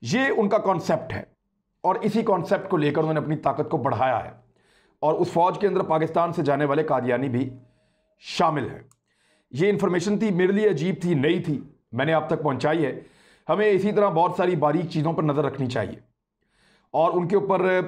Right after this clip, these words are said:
एनालिसिस भी करना चाहिए और सोचना भी चाहिए।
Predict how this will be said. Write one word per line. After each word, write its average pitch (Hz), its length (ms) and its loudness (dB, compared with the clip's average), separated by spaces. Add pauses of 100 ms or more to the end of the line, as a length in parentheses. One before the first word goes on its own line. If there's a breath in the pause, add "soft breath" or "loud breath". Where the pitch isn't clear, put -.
(120)
एनालिसिस 175 400 0
भी 185 120 0
करना 185 260 0
चाहिए 180 280 2
और 196 140 2
सोचना 165 360 0
भी 147 100 0
चाहिए। 113 360 -4